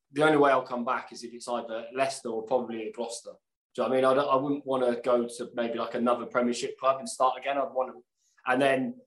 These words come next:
when Steve was involved, the fact that I have that relationship with the supporters was just a huge, a huge pull for me, mate. And, you know, it is nice. You know, you get on, yeah, good cheer and stuff. Obviously, I would have liked to have come on with a little bit more in the game, and you sort of come on, it's not really a rugby match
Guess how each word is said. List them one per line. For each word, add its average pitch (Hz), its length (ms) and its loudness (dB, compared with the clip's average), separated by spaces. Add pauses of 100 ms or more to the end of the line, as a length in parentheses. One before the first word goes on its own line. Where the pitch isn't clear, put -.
(180)
when 156 160 0
Steve 156 340 0
was 135 140 -2
involved, 135 680 0 (560)
the 127 80 -2
fact - 580 2
that 135 300 2 (260)
I 123 100 0
have 139 220 0
that 135 180 2
relationship 131 480 -2
with 120 80 -10
the 120 40 -10
supporters 117 500 -6
was 120 200 -6
just 120 200 -8
a 123 40 -6
huge, 120 600 -2
a 123 60 -8
huge 123 300 -2
pull 123 180 -4
for 120 100 -10
me, 117 140 0
mate. 117 220 2
And, - 180 0 (200)
you 180 60 6
know, 156 80 10
it 175 160 4
is 220 200 2
nice. 139 280 0
You 147 200 -8
know, 131 80 -6
you 131 120 -10
get 139 180 -4
on, 131 300 -2 (220)
yeah, 123 240 -6 (200)
good 147 180 -6
cheer 135 300 0
and 120 80 -4
stuff. - 280 0
Obviously, 165 260 4
I - 20 8
would 135 160 2
have 135 80 0
liked 143 220 2
to 139 60 -10
have - 80 -14
come 139 160 -4
on 135 120 0
with 131 100 -4
a 131 80 0
little 143 220 -8
bit 143 160 -14
more 135 220 -2
in 131 80 -4
the 127 80 -6
game, 143 340 -2
and 123 160 -6 (260)
you - 60 -14
sort - 180 -6
of - 60 -12
come 160 140 4
on, 143 100 6
it's - 160 -4
not - 160 -6
really 143 220 0
a 131 40 0
rugby 143 300 0
match 120 240 -4